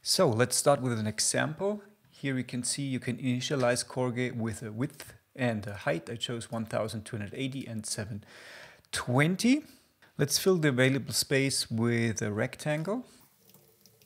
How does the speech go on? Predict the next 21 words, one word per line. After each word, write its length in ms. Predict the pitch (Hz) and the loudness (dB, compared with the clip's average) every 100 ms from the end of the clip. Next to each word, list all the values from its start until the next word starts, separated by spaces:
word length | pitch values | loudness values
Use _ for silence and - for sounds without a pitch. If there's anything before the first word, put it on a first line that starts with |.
| _ - - - | _ -20 -6 4
I 60 | 135 | 4
will 140 | 143 | 6
actually 340 | 147 - 131 | 2 0 -4
choose 380 | 131 - 151 139 | -2 -2 -2 0
a 40 | 123 | 0
rectangle 440 | 127 - 127 120 | 0 0 -2 -2
which 120 | 117 | -2
is 140 | 131 131 | -4 -2
much 340 | 131 - - | -2 -2 -6
too 120 | 143 | -6
large 500 | 143 127 123 147 156 | -2 0 0 0 -2
for 440 | - - 139 143 147 - - - - | -2 0 0 0 -4 -16 -20 -12 -2
the 100 | 135 | 0
window 400 | 143 156 165 160 | 2 2 0 0
to 180 | - 127 | -4 -2
see 520 | - - 143 135 131 | 0 0 0 -2 -2
how 640 | 107 - 117 113 117 113 - | -4 -2 4 4 4 2 -4
Corgi 440 | - 127 123 123 - | -2 0 2 0 0
will 600 | 117 110 113 110 110 104 - | 0 2 4 4 2 0 -8
handle 760 | 120 113 113 110 110 107 98 - | -4 -4 -2 -2 0 0 -2 -8
clipping. 420 | - 139 202 240 | -4 -4 -2 -6